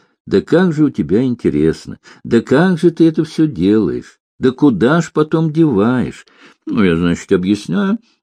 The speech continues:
это у меня такой личный бизнес. Вот-вот клиент должен зайти, намекаю. В общем, э, что сейчас для бесед не время, и хорошо бы ей идти дальше по своим делам.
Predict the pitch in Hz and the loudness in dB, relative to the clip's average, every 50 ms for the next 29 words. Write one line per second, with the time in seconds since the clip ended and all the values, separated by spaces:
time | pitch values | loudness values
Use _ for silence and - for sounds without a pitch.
0 | _ - 101 101 - - 104 101 98 95 69 101 98 95 92 92 85 - 82 101 | _ -2 -2 -2 0 2 2 4 4 4 4 2 2 2 0 0 -2 -4 -2 0
1 | 95 92 95 98 85 - - 92 87 78 78 98 143 160 156 - 170 165 214 - | 0 0 0 -2 -4 -4 -4 -4 -4 -4 -4 -4 -6 -6 -4 -4 -4 -4 -4 -6
2 | - - _ _ _ _ _ _ _ _ _ - - - - - - 87 107 104 | -10 -20 _ _ _ _ _ _ _ _ _ -20 -20 -20 -16 -6 0 2 2 2
3 | - 101 107 110 104 - - - 95 101 104 113 139 170 190 170 170 170 170 165 | 2 2 2 2 2 0 0 0 2 2 4 2 2 2 0 0 2 0 0 0
4 | 160 180 165 165 160 165 160 156 - - - 160 165 170 170 151 - - 160 165 | 0 -4 -4 -2 0 -2 -2 -2 -4 -8 -6 -6 -4 -6 -6 -8 -8 -4 -4 -2
5 | 165 165 156 - 165 156 156 156 160 - _ - - - _ - 104 131 165 180 | -2 -2 -2 -2 -2 -2 -2 -2 -4 -6 _ -20 -20 -16 _ 0 4 6 6 4
6 | 160 - - 160 143 139 139 123 - 120 127 120 117 113 110 107 104 98 - - | 4 2 -2 0 0 0 -2 -2 -4 -4 -4 -2 0 0 0 -2 -2 -6 -8 -8
7 | - - 120 120 113 - - 113 - - - 123 120 120 117 - - - 98 98 | -4 0 0 0 0 0 -4 -6 -6 -2 0 0 2 2 0 -2 -6 -8 -4 -2
8 | 104 107 101 110 104 - - 117 107 95 - - - 110 101 101 95 95 92 92 | -2 0 0 -2 -6 -2 0 0 0 0 -2 -4 -4 -2 0 0 0 0 2 2
9 | 95 107 120 143 165 175 180 - 240 113 101 - - 82 87 - - 101 82 85 | 0 0 0 -2 -4 -4 -4 -4 -2 -2 -4 -2 -4 -6 -6 -4 -4 -6 -4 -4
10 | 92 87 87 87 90 82 _ - 101 82 69 92 87 92 104 117 - - - 170 | -2 -2 -2 -2 -4 -4 _ -8 -8 -6 -4 -4 -4 -4 -4 -6 -8 -10 -12 -12
11 | 175 - - - - - - 131 131 127 147 190 - - - - 202 - 226 226 | -12 -10 -10 -12 -10 -10 -10 -10 -8 -8 -8 -8 -6 -6 -6 -6 -6 -4 -6 -6